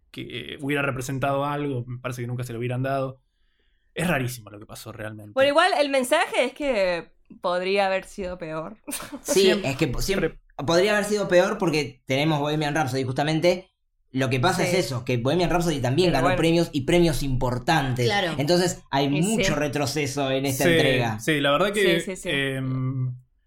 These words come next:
Speaker 1: el podcast lo empezamos hablando de que los Oscars hace mucho tiempo no son una cosa demasiado seria.
Speaker 3: Pero alguna vez, yo la pregunta que me hago es si alguna vez lo fueron
Speaker 4: Claro.
Speaker 3: realmente. Porque nosotros estamos, sí, está bien, premiaron películas muy importantes a lo largo de la historia del cine.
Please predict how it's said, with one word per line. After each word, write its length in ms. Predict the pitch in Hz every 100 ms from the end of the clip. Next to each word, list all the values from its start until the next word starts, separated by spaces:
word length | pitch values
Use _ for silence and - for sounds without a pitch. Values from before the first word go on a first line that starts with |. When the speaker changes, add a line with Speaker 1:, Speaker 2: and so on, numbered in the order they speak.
| _ _ _ -
Speaker 1:
el 140 | 135
podcast 280 | 208 196 160
lo 120 | 147
empezamos 600 | 139 143 - 165 165 160
hablando 280 | 139 151 151
de 60 | 131
que 60 |
los 160 | 127 123
Oscars 800 | 131 _ _ - 135 135 131 -
hace 440 | 123 - - 131
mucho 380 | 131 143 139 127
tiempo 400 | 139 131 123 123
no 120 | 117 113
son 260 | - 120
una 180 | 120 120
cosa 440 | 120 120 117 117 _ _ _ _ _
demasiado 420 | 127 110 - 127 123
seria. 640 | - 135 127 127 131 135 - _
Speaker 3:
Pero 120 | 190 226
alguna 220 | 392 202
vez, 220 | 226 277
yo 160 | - 262
la 120 | 254 202
pregunta 300 | 214 233 175
que 60 |
me 100 | 170
hago 120 | 214 202
es 80 |
si 80 | 175
alguna 240 | 165 196 196
vez 160 | 202
lo 140 | 170 131
fueron 300 | 151 139 131
Speaker 4:
Claro. 260 | - -
Speaker 3:
realmente. 500 | 190 143 135 131 - - -
Porque 200 | 156 180
nosotros 200 | 190 277
estamos, 420 | 233 208 190 -
sí, 240 | - 214 185
está 160 | 185
bien, 180 | 190 170
premiaron 420 | 160 175 208 175
películas 480 | 165 156 156 160 139
muy 160 | 156 165
importantes 680 | 151 147 147 156 151 131 135
a 60 |
lo 80 | 139
largo 160 | 147 147
de 40 |
la 40 | 135
historia 220 | 151 147
del 120 | 135
cine. 440 | 131 131 117 113